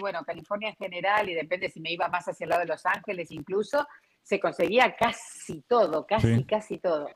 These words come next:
Speaker 1: Acá casi, casi nada. Así que, eh, digamos que entonces hace un año que extraño bastante más las cosas.
Speaker 2: Bueno, podemos hacer un negocio y poner una distribuidora ahí, Norma, y nosotros hacerte llegar las cosas desde acá,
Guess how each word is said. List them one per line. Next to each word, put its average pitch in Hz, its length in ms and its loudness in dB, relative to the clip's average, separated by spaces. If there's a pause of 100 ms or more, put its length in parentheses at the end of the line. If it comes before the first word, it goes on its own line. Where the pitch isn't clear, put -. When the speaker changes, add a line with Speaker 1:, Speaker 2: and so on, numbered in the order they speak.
(400)
Speaker 1:
Acá 226 640 2 (380)
casi, - 500 -6
casi - 640 -6
nada. 156 440 -4 (540)
Así 170 400 -6
que, 165 400 0
eh, 151 420 -6
digamos 175 320 -4
que 175 140 -4
entonces 170 400 -4
hace 208 200 4
un 196 140 0
año 240 260 0
que 202 80 -4
extraño 190 380 -2
bastante 180 480 -4
más 170 180 -4
las 160 180 -6
cosas. - 340 -8
Speaker 2:
Bueno, 127 200 10
podemos 131 320 8
hacer 123 200 6
un 131 100 10
negocio 117 460 8
y - 20 0
poner 92 220 2
una 101 160 2
distribuidora 90 680 0
ahí, 76 140 -2
Norma, 85 300 0
y - 20 -2
nosotros 78 400 -4
hacerte 82 320 -2
llegar 87 380 2
las 85 180 -6
cosas 90 400 -4
desde 87 140 -2
acá, 87 480 -2